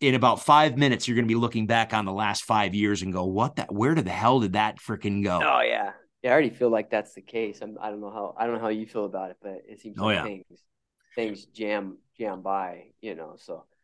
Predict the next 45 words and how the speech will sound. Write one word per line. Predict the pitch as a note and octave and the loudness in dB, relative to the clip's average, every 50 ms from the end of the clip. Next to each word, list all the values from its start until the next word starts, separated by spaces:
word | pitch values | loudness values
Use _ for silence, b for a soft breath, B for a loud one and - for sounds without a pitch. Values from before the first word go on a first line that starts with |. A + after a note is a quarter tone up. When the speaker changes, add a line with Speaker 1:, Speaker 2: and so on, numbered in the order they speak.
| b b b b _ - | b b b b _ 2
Speaker 2:
yeah, | B2+ D#3+ D#3 - - - - | 6 6 6 6 4 -2 -8
it | B2+ B2+ | -4 2
go, | D#3 D3 | 4 6
I | C3+ C3+ | 6 6
guess | C#3+ D#3 C#3 | 4 0 -4
it | D#3+ | -4
goes | C#3+ D3+ C3+ C3+ | -4 -4 -4 -4
fa-, | - - C#3 C3 C#3 C3+ - - - - | -2 2 4 4 4 2 0 -6 -4 0
faster | D3 C3+ D3 - - D3 B2+ | 2 2 2 0 -2 -8 -10
and | A#2 - | -8 -4
faster. | - B2+ B2+ C3+ C3 - - A#2 G#2+ | -2 0 0 0 -2 -6 -12 -12 -12
It's | G2+ - _ _ _ - B2+ | -12 -14 _ _ _ -6 -6
exponential, | B2 B2 - - - G#2+ A2 A2 A#2 B2+ - - G2 G2+ G2 _ _ _ A2 | -6 -6 -6 -10 -10 -10 -8 -8 -10 -10 -10 -12 -12 -12 -14 _ _ _ -12
you | A2 G#2 F#2+ | -10 -8 -8
know? | F#2 F2 F#2+ | -6 -2 0
Speaker 1:
A-, | A#2+ - C#3 | 0 0 2
as | C3 A#2+ F2+ G2 | 2 2 2 2
you | A#2+ | 2
get | A#2 C#3 D3 D3+ | 6 6 8 8
older, | D#3 D#3 D#3 C#3+ D#3 D#3 D#3 D3 - - _ | 8 8 8 8 8 6 6 4 2 -2 _
every | - C#3 D3 C3+ C3 C#3+ D3 C#3 | -2 0 0 2 2 2 2 2
year | C3+ C3 C#3+ C#3+ C#3 C3+ C3 B2 | 4 4 4 6 6 6 6 6
is | A#2+ - A#2+ | 4 2 0
a, | A2 A2+ A2+ | -2 -4 -2
is | - A#2+ A2 G2+ | -4 -4 -4 -2
a | A2 G2 | -2 0
smaller | - - - - A#2+ B2 C3 C3 C3+ C#3+ C#3+ C3+ C3 | 2 2 0 0 2 4 6 6 6 6 6 4 2
percentage | - - A2+ - - - C3 B2+ A2+ C3+ C3 A2 - B2+ | 0 -2 -4 -4 -2 -2 -2 -2 -2 -2 -4 -4 -2 0
of | B2 A#2+ A2 A2+ | 0 0 2 2
your | A2+ A2+ | 0 2
life. | G#2+ G#2 G#2 B2 D#3 F3+ F3 - - - _ - | 2 0 2 2 0 0 -2 -6 -14 -16 _ -12
And | A#2+ G#2+ G#2+ | -10 -8 -4
so | - - B2 A#2 A2 | -2 0 2 2 2
it | - - | 0 0
seems | - C3+ C3 B2+ A#2+ - | 0 2 2 2 2 0
to | B2 A2+ | -2 0
go | A2+ A#2+ A#2 G#2+ | 2 2 2 2
by | F2 A2+ A2 A2+ A2 A2 G#2 | 2 2 4 4 4 2 0
faster | G#2+ - - B2 A#2 A2+ A#2 - - C3 B2+ | -2 -2 -2 0 0 0 0 0 2 4 4
Speaker 2:
Yeah, | A#2+ | 6
Speaker 1:
and | A#2 A#2+ | 4 4
Speaker 2:
yeah. | A2+ A#2+ | 2 0
Speaker 1:
faster. | A2+ A2 A2 - - - F#2 F#2 F#2+ | -4 -8 -10 -10 -12 -12 -10 -8 -8
And | E2+ D2+ - _ _ - B2 | -8 -10 -12 _ _ -12 -10
Speaker 2:
Sure. | B2+ A#2 | -10 -10